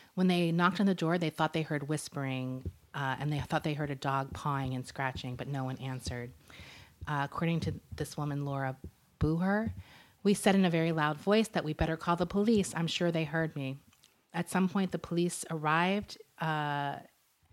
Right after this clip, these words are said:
and they didn't wanna do a forced entry because they weren't sure if the dog would become aggressive and they'd have to shoot it." Um, they left another message for the superintendent of the building to get a pass key to get into the apartment.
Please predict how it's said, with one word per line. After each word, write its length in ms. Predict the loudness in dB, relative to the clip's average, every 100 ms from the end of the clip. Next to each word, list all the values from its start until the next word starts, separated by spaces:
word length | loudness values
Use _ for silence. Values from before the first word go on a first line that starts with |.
| _ _ _
and 140 | 0 2
they 180 | 2 0
didn't 320 | -2 2 4
wanna 300 | 4 2 0
do 180 | -2 -2
a 60 |
forced 360 | -2 -2 -2 -4
entry 260 | -4 -2
because 240 | -4 -4 -4
they 100 | -4
weren't 200 | -4 -6
sure 180 | -6 -6
if 100 | -6
the 60 |
dog 280 | -2 0 0
would 100 | -4
become 320 | -8 -6 -6
aggressive 680 | -6 -6 -6 -6 -6 -6 -8
and 140 | -8 -8
they'd 140 | -6
have 160 | -8 -10
to 80 | -12
shoot 260 | -10 -8
it." 160 | -10 -12 _ _ _ _ -20 -20 _ -20 -20 -20 -20 -20 -20 _ 0
Um, 500 | 2 2 2 -2 -6 -12 -20 -20 -20 -20 -20 -20 -20 -20 -20 _ _ -20 -20 _ _ 0
they 160 | 0
left 340 | 2 0 0 -2
another 680 | 0 2 2 4 2 0 -2
message 460 | -2 0 -2 -4
for 120 | -2 -4
the 60 |
superintendent 680 | -2 -6 -6 -8 -4 -4 -2
of 140 | -4 -4
the 80 |
building 420 | -2 -2 0 0 0
to 120 | -2
get 120 | -2
a 60 | -4
pass 320 | -2 -4 -4
key 160 | -4 -4
to 100 | -2
get 160 | -4
into 160 | -4 -8
the 100 | -10
apartment. 520 | -10 -8 -6 -4 -6